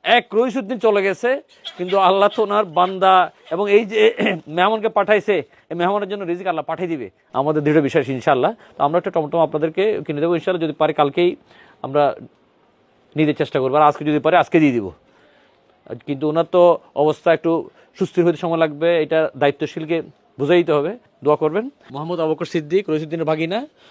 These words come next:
এ, আর এই বাবু তো আসলে ওর গায়ে হাত দিচ্ছে, আমার কেমন কেমন লাগছে। ওর মা আছে ভিতরে পর্দার আড়ালে, সবাই তার মায়ের জন্য দোয়া করবেন খাস করে। এবং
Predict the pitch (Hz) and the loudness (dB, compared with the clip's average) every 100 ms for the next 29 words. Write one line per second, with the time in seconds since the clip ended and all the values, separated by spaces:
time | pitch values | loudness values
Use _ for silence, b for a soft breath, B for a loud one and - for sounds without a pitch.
0 | b b 139 143 143 - 151 139 147 151 | b b 2 4 2 0 0 2 2 2
1 | 147 143 160 151 - 139 160 160 156 - | 0 0 0 0 -2 -6 -2 0 0 -4
2 | _ 156 170 - 147 156 160 156 156 170 | _ 0 0 0 2 4 4 0 0 2
3 | 160 156 160 156 156 135 - 135 110 b | 2 2 0 0 2 2 0 -8 -10 b
4 | b b 143 160 156 147 - 156 151 156 | b b -4 -2 2 2 2 -4 -2 0
5 | 202 285 _ _ _ _ _ 151 139 147 | 0 -6 _ _ _ _ _ -2 2 4
6 | 143 156 202 285 b b 160 165 156 156 | 4 2 -2 -8 b b 0 2 2 2
7 | 147 139 151 170 196 277 B B B B | 0 -2 -6 -8 -10 -12 B B B B
8 | _ _ 131 151 151 156 180 185 - 165 | _ _ 0 2 2 -2 -2 -4 -2 -2
9 | 180 202 - 143 151 | -2 -6 -4 0 0